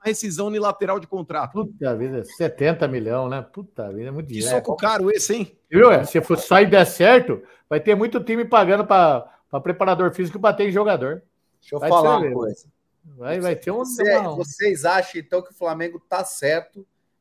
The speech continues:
Speaker 3: de colocar o Pedro no lugar dele, é isso?
Speaker 2: Tá.
Speaker 3: Foi o
Speaker 1: Eu acho, nesse ponto
Speaker 2: Eu
Speaker 1: eu acho
Speaker 2: acho
Speaker 1: que tá,
Speaker 2: também,
Speaker 1: Clebão.
Speaker 2: eu acho
Speaker 1: Ele não
Speaker 2: também.
Speaker 1: é
Speaker 3: Você
Speaker 1: maluco.
Speaker 3: acha, você acha que a forma correta de colocar um jogador no lugar dele é esse?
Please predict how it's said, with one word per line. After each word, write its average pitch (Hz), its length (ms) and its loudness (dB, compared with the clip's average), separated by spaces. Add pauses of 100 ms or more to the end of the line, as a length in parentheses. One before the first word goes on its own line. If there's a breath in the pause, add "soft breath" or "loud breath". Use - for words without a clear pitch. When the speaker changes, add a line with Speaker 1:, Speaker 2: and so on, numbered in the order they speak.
Speaker 3:
de 127 160 -18
colocar 185 680 0
o 196 120 -2
Pedro 180 480 -4
no 175 80 -10
lugar 165 360 -4
dele, 117 340 -8
é 104 60 -8
isso? 135 400 -14 (640)
Speaker 2:
Tá. 110 220 -10
Speaker 3:
Foi 123 100 -6
o 135 140 -4
Speaker 1:
Eu 180 160 -4
acho, 156 380 -2
nesse 143 240 -6
ponto 165 260 -4
Speaker 2:
Eu 190 100 6
Speaker 1:
eu 190 60 6
acho 202 100 8
Speaker 2:
acho 196 80 -2
Speaker 1:
que - 20 -12
tá, 226 80 0
Speaker 2:
também, 185 160 0
Speaker 1:
Clebão. 185 180 2
Speaker 2:
eu 220 80 4
acho 185 160 0
Speaker 1:
Ele 196 120 0
não - 120 0
Speaker 2:
também. 247 80 2
Speaker 1:
é - 20 4
Speaker 3:
Você 185 200 4
Speaker 1:
maluco. 214 40 8 (120)
Speaker 3:
acha, - 160 -14 (240)
você 180 300 -2
acha 208 380 2
que 208 140 -6
a 185 120 2
forma 202 440 0
correta 190 540 -2
de 165 120 -14
colocar 185 440 -4
um 185 120 -6
jogador 170 440 -4
no 175 80 -10
lugar 156 320 -2
dele 165 240 -4
é 165 120 2
esse? - 440 -6